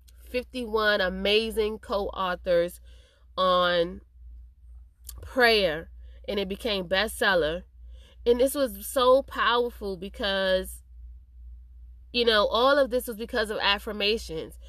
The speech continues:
I remember, you know, writing down and telling the Lord that one day I wanna be a best-selling author. Now, I had been writing since I was twelve years old,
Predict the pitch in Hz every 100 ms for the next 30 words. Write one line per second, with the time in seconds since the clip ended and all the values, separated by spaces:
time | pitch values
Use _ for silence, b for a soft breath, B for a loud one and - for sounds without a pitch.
0 | b b - 208 208 208 208 226 233 226
1 | 220 220 220 b b b 214 220 208 208
2 | 202 196 208 220 214 196 202 208 208 202
3 | 202 190 240 202 208 208 202 196 202 196
4 | 190 185 180 - 214 220 208 214 208 208
5 | 202 202 202 185 196 - 196 190 190 196
6 | 196 202 339 381 262 214 240 339 311 262
7 | 254 b b b - - 262 247 214 202
8 | - 269 247 233 208 190 175 220 185 131